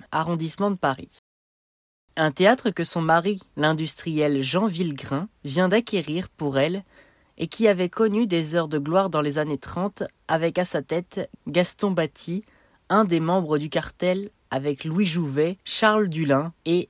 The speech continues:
Georges Pitouef. D'ailleurs, le théâtre s'appellera un temps Théâtre Montparnasse Gaston Barty. Myriam de Colombie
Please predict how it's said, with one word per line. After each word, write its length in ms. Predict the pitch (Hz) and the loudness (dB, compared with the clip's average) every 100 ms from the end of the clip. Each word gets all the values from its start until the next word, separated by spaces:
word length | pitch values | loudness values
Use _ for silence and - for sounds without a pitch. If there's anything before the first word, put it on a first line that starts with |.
| - | -8
Georges 640 | - 165 180 180 185 196 - - | -4 0 2 0 -4 -6 -10 -12
Pitouef. 720 | 165 - 123 113 - - - _ _ _ _ _ _ _ - | -10 -4 -4 -4 -12 -16 -20 _ _ _ _ _ _ _ -2
D'ailleurs, 560 | 139 135 160 262 - - | 2 4 4 2 -2 -4
le 200 | 156 175 | 0 0
théâtre 400 | - 143 202 165 | 4 2 2 -2
s'appellera 640 | - 143 143 143 175 - | -2 2 2 2 0 0
un 100 | 147 | -4
temps 300 | 135 143 180 - _ _ _ - | -2 0 -2 -4 _ _ _ 2
Théâtre 380 | 175 170 - | 4 4 0
Montparnasse 840 | 143 196 208 156 135 127 160 - - | 0 0 2 0 4 2 2 -2 -6
Gaston 500 | 143 139 170 - 185 | -4 -2 -2 -2 -2
Barty. 560 | 175 151 - - - - _ _ _ _ _ _ _ _ _ _ _ - | 0 -2 -2 -14 -16 -18 _ _ _ _ _ _ _ _ _ _ _ -6
Myriam 420 | 151 160 185 214 | 0 2 4 4
de 100 | 185 | 4
Colombie 720 | 170 165 160 160 185 254 - | 2 2 2 2 2 0 -2